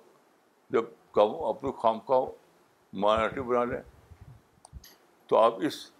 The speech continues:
اپرچونیٹی کو دیکھیے، اپرچونیٹی کو دیکھیے کہ انڈیا میں شامل ہو کر کے آپ کتنی بڑی کامیابی حاصل کرتے ہیں۔ پھر یہی میں نے آپ چشمہ کیا تھا پاکستان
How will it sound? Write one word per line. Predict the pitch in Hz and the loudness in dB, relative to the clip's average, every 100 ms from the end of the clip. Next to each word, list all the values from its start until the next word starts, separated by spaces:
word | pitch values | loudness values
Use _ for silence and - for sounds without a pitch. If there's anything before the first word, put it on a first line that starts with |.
| _ - - | _ -6 2
اپرچونیٹی | 120 120 131 117 190 175 196 190 | 2 4 -2 0 -2 2 0 0
کو | 147 | 0
دیکھیے، | 123 117 101 92 _ - - _ _ _ _ _ _ - | 2 0 -4 -8 _ -20 -20 _ _ _ _ _ _ -2
اپرچونیٹی | 110 107 120 120 135 151 165 | 0 2 0 0 -4 -2 0
کو | 139 | 0
دیکھیے | 113 104 104 120 | 0 0 -4 -4
کہ | |
انڈیا | 110 101 117 123 | -2 0 2 4
میں | 123 127 123 _ _ _ _ | 2 -4 -8 _ _ _ _
شامل | - 117 117 156 | -2 2 2 2
ہو | 120 104 | 4 4
کر | 107 101 | 2 0
کے | - | 4
آپ | 104 104 - | 4 4 -4
کتنی | 104 - 127 | -10 -8 -6
بڑی | 90 107 117 - - _ _ _ - | -2 -2 -2 -10 -20 _ _ _ 0
کامیابی | 95 104 113 117 | 4 4 4 2
حاصل | 107 120 | 0 -4
کرتے | 107 107 - 98 - 98 | -6 -6 -6 -8 -8 -12
ہیں۔ | - - _ _ _ _ _ - - _ _ _ | -12 -18 _ _ _ _ _ -20 -20 _ _ _
پھر | 175 | 0
یہی | 147 151 | 4 4
میں | 147 | 4
نے | 151 | 6
آپ | 123 120 - - - | 4 2 -4 -12 -6
چشمہ | 104 - 131 | -6 0 0
کیا | 127 127 | 2 0
تھا | 117 113 - _ - - - - | 0 -4 -8 _ -20 -20 -10 0
پاکستان | 135 135 - 175 | 0 0 2 2